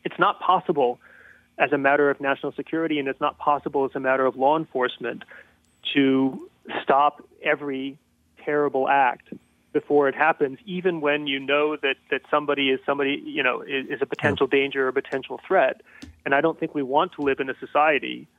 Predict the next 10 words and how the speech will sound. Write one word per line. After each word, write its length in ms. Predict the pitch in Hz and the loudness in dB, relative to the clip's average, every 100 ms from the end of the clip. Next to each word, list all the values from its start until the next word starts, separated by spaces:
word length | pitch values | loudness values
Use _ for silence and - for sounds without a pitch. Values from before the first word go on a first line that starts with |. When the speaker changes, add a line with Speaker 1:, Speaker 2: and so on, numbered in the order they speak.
| _ _ _ | _ _ _
Speaker 1:
where, 480 | 135 131 131 135 127 - _ _ _ 123 | 0 2 4 2 -2 -6 _ _ _ -2
based 280 | 143 156 147 | 0 0 -6
upon 560 | - 135 135 131 131 - | -6 -2 0 -2 -8 -16
relatively 680 | 143 139 151 151 151 139 135 | -2 2 2 0 -4 -6 -8
scant 340 | - 139 135 135 | -2 -2 -2 -6
information, 680 | 127 135 131 156 - 123 | -6 -2 0 0 -2 -8
people's 340 | 120 135 131 120 | -4 0 0 2
liberties 420 | 143 151 127 123 | 0 0 -4 -6
can 220 | - 127 | -8 -8
be 340 | 117 123 127 | -2 0 0